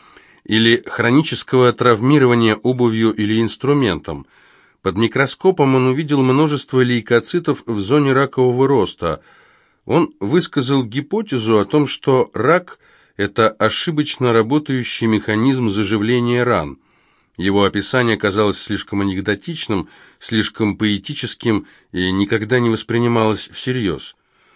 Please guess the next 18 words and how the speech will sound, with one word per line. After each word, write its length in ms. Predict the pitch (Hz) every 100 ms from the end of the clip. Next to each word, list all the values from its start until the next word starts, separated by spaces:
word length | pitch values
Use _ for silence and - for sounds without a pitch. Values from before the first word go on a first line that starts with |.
| _ _ _ -
Через 300 | - 127 123
сто 280 | - 165 156
тридцать 420 | 135 120 - 98
лет 240 | 107 113 -
доктор 420 | 104 139 147 120
медицины, 720 | 113 101 101 - 113 110 131
профессор 640 | 131 110 107 156 147 120
Гарвардской 640 | 101 120 123 107 98 - 110
медицинской 640 | 101 98 - 120 - 107
школы 520 | 95 - 117 107 98 - - - -
Гарольд 640 | 98 120 113 104 90 -
Дворак 580 | 101 95 98 95 - - _ _ -
вернулся 600 | 107 123 110 110 123 -
к 80 | 123
этой 220 | 107 123
гипотезе. 680 | 123 151 110 82 80 73 73 _ _ _ _ _ _ _ _ _ _ _ -
В 80 |
статье 560 | - 113 - 117 147 139